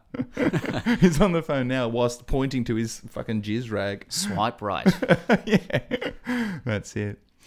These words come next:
Speaker 2: Um,
Speaker 1: Are you ready? You ready for my fruit joke?
Speaker 2: I was gonna say, I feel like it's come to a very kind of natural,
Speaker 1: Yeah.
Speaker 2: um, rounded circle.
Speaker 1: Yeah.
Speaker 2: So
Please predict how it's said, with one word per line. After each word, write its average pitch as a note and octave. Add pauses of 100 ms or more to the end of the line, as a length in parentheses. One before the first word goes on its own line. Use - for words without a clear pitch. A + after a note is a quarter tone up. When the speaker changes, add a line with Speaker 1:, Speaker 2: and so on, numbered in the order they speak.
Speaker 2:
Um, G#2 (2000)
Speaker 1:
Are G#2+
you F#2
ready? A#2+ (120)
You G#2
ready G#2+
for A2
my G#2
fruit G#2
joke? D#3 (240)
Speaker 2:
I -
was A2+
gonna C#3+
say, B2+
I A2
feel A#2
like G#2
it's -
come G#2+
to A2
a G2+
very G2+
kind G2+
of G2
natural, G2 (380)
Speaker 1:
Yeah. G#2
Speaker 2:
um, G2 (100)
rounded G2+
circle. G#2
Speaker 1:
Yeah. F#2
Speaker 2:
So G2+